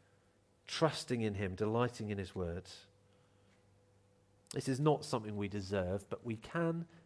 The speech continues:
be blessed. And that's how the psalm ends, with absolute confidence that this is what's gonna happen. Verse six, it's gonna happen, "For the Lord watches over the way of the righteous, but the way of the wicked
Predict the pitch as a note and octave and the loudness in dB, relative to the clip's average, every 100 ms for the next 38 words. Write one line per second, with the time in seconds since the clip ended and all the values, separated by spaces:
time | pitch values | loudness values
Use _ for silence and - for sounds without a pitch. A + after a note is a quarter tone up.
0 | - A#2 A2 A2 A2 - - _ - - | -10 -2 0 -2 -6 -16 -20 _ -12 -4
1 | C3+ C#3 - - - - - - - _ | -2 0 -2 -8 -10 -12 -14 -18 -20 _
2 | _ _ - _ _ - - - - - | _ _ -20 _ _ -20 -20 -20 -4 2
3 | C3+ E3+ F#3 E3+ D3+ D3+ D3+ C3+ A#2+ G#2+ | 6 8 8 8 8 4 4 4 6 4
4 | F2+ F2+ - - - - - C3+ - G3 | 2 -2 -8 -10 -14 -6 -2 -2 2 2
5 | G#3 - F#3+ F3 - E3+ C#3+ - G#2 A2 | 4 4 8 8 6 0 0 0 -2 -2
6 | B2 A#2 B2+ B2+ G#2+ - A2 G#2+ A2 - | -4 -2 2 2 2 2 2 2 0 -2
7 | F2+ G2+ D#3+ - - G2 - - - - | -2 4 4 4 2 2 0 -12 -16 -12
8 | - G3 G3+ B2+ A#2 A2+ - - - - | 6 10 10 8 4 2 -8 -16 -14 4
9 | G#3+ G#3+ C#3 G#2+ D3 F3 - - C3 C3 | 12 12 12 12 10 8 0 2 6 8
10 | C#3 F3+ G#3+ A3 D#3 C#3+ G3+ G3+ F3+ E3+ | 12 12 12 12 12 10 10 10 8 12
11 | F#3 G3 C#3+ A#2+ G#2+ G2 F#2 F#2+ F2+ F2+ | 12 12 12 8 8 6 4 0 0 -2
12 | - F#2 - - - - - _ - - | -4 -8 -8 -12 -16 -20 -20 _ -20 -20
13 | _ _ - B2 A#2 A#2 C3+ B2 G#2 B2 | _ _ -6 0 4 10 10 10 8 8
14 | C#3 - F2 | 8 4 -2